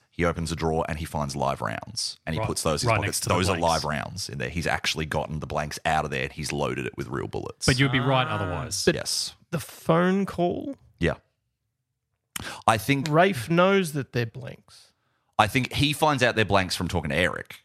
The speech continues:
Speaker 1: He doesn't find out from the phone call. Ken doesn't say he had blanks in his gun, blah, blah, blah. He goes to talk to Eric at Yuri's, and he goes,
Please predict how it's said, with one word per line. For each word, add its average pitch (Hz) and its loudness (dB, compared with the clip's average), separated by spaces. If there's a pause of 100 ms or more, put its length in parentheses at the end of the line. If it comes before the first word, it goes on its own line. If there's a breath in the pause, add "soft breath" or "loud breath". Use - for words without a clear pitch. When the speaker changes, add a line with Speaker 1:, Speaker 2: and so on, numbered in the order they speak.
Speaker 1:
He 101 0
doesn't 92 2
find 80 0
out 73 -2
from 67 -8
the 73 -6
phone 82 0
call. - -12 (180)
Ken 104 2
doesn't 87 0
say 78 2 (260 soft breath)
he 90 0
had 82 0
blanks 87 -2
in 78 -4
his 76 -4
gun, 73 -2
blah, 73 -2
blah, 69 -6
blah. 71 0
He 92 -2
goes 87 2
to - -6
talk 76 -4
to - -2
Eric 92 0
at 80 -4
Yuri's, 69 -4 (520)
and 76 -4
he 78 -2
goes, 71 -2